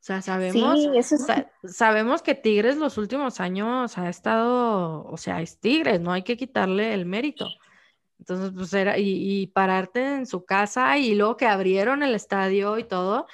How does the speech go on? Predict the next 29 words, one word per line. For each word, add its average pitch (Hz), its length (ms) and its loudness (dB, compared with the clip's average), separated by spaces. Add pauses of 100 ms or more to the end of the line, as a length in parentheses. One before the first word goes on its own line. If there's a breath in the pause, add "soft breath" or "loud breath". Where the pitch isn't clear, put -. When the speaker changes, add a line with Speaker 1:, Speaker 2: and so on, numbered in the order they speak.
(280 loud breath)
Speaker 1:
dije, 196 400 0
"Esta 226 240 0
va 214 60 0
a 208 40 -4
ser 208 160 -6
una 196 180 -8
buena 175 260 -6
prueba". 214 440 -2 (1200)
Speaker 2:
Bueno, 330 380 4
sí, 269 340 -2
si 277 240 2
lo, 285 320 4
si 269 160 -2
lo 285 120 4
veíamos 381 420 0
así, 294 440 0 (120)
sí, - 480 -8 (260)
porque, 233 460 -2
exacto, 240 500 0
ya 247 200 2
de 294 100 4
tiempo 302 240 -4
atrás 285 380 -2
Tigres 262 340 0
viene 254 200 -6
haciendo 247 280 -2
las 220 180 -4
cosas 214 320 -6
bien, 240 260 -4